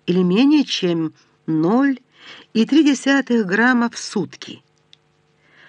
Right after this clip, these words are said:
А при нашем потреблении чая, составляющем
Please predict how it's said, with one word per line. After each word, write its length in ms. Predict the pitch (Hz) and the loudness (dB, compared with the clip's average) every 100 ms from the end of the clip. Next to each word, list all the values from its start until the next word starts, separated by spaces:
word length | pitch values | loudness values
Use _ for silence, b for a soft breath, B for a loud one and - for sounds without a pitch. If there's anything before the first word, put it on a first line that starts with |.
| b b b | b b b
А 200 | - 151 | -2 -2
при 160 | 156 202 | 0 0
нашем 420 | 320 370 - 190 | 2 0 -2 -4
потреблении 560 | 185 180 180 180 170 185 | -4 -4 -2 -2 -2 -4
чая, 540 | - 196 147 123 - B B - | -4 -4 -4 -8 -14 B B -10
составляющем 960 | - 190 220 226 214 208 - 202 185 | -8 -2 0 2 0 -2 -4 -4 -6